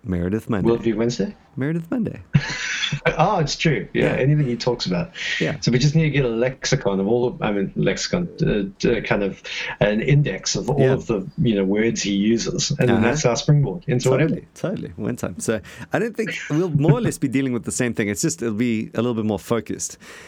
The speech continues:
Speaker 1: So if you want, let us know how you feel about that. Um, and, uh, we might, you know, just take that on board and move forward. But again, you know, maybe when we introduce that Sojourner Pod Week, we'll bring in a new tune. Hmm.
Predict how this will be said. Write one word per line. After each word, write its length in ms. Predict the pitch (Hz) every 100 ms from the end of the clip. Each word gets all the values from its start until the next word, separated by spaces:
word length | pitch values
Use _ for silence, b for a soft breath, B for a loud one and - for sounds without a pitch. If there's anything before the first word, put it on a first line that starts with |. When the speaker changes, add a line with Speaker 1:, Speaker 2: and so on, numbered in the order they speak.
| B B
Speaker 1:
So 300 | 139 139 135
if 200 | 170 170
you 120 | 190
want, 340 | 175 175 131
let 140 | 143 160
us 160 | 160
know 80 | 156
how 100 | 139
you 80 | 135
feel 200 | - 131
about 200 | 117 101
that. 460 | 143 117 131 - 117
Um, 480 | 117 117 113 113 - -
and, 400 | 113 113 113 110
uh, 320 | 113 113 110
we 160 | 117 113
might, 340 | 117 113 - -
you 200 | 82 110
know, 140 | 107 104
just 180 | 110 -
take 180 | 113
that 140 | 113 107
on 120 | 104
board 240 | 104 110
and 120 | 104 101
move 140 | 104
forward. 320 | - 107 113 - B B B
But 120 | 120
again, 380 | 117 139 131 135 -
you 100 | 123
know, 160 | 120
maybe 540 | 120 127 156 196 117 110
when 240 | 117 123
we 140 | 123 123
introduce 420 | 113 110 117 -
that 220 | 113 110
Sojourner 420 | - 120 110 107
Pod 300 | 82 120 117
Week, 360 | 98 95 82 - b b b -
we'll 80 |
bring 160 | 90 110
in 80 | 104
a 60 |
new 160 | 95 101
tune. 400 | - 131 104 80 - _ _ _ _ _ _ _
Hmm. 460 | 95 104 101 90